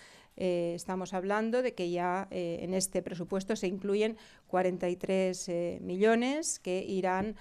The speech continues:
a lo que son tres de las principales actuaciones necesarias en los barrios de Barcelona, que es, eh, la Ronda de Dalt, la Meridiana y el eje de, de Pere cuart.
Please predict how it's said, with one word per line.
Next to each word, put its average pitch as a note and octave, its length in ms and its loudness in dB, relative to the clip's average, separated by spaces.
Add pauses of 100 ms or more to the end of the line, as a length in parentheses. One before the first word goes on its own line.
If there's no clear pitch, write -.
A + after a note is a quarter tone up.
(260)
a F3+ 80 -4
lo F3 100 -2
que F3 120 -6
son F#3+ 400 -4
tres F3+ 360 -2
de F#3+ 100 -4
las F3 260 -4
principales F3 680 -4
actuaciones F3+ 760 -6
necesarias G3+ 880 0
en F3 140 -8
los E3+ 120 -8
barrios E3+ 460 -6
de F3 220 -2
Barcelona, G#3 640 -2 (420)
que F#3 340 4
es, G3 160 -2
eh, F3 240 -2
la F#3 160 -2
Ronda F3+ 500 0
de F3+ 140 -2
Dalt, B3+ 420 4 (340)
la F3+ 140 -6
Meridiana G3+ 720 0
y F#3+ 140 -4
el F3 140 -2
eje F3+ 260 -6
de, F#3 340 -2
de F3 120 -6
Pere F3 240 -6 (260)
cuart. - 320 -6